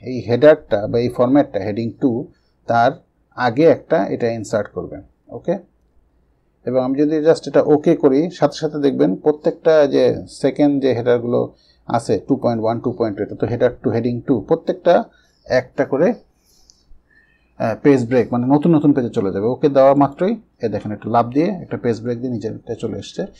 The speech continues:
এখানে জয় যে কটা লাইন ছিল ওগুলো ছেড়ে দিয়েছে, যে কোনোটায় যান দেখবেন আগেরটা ছেড়ে চলে এসছে।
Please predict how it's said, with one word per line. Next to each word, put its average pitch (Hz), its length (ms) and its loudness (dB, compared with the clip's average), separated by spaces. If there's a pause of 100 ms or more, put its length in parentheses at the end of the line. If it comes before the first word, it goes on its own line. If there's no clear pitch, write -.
(200)
এখানে 131 200 -2
জয় 127 320 2
যে 131 340 -4
কটা 147 160 0
লাইন 139 220 4
ছিল 147 180 0
ওগুলো 143 160 0
ছেড়ে 123 240 -4
দিয়েছে, 98 320 -8 (1300)
যে 143 160 0
কোনোটায় 156 340 4
যান 92 260 -6 (240)
দেখবেন 139 320 -4
আগেরটা 120 340 -2
ছেড়ে 123 260 -4
চলে 110 240 -4
এসছে। 113 380 -8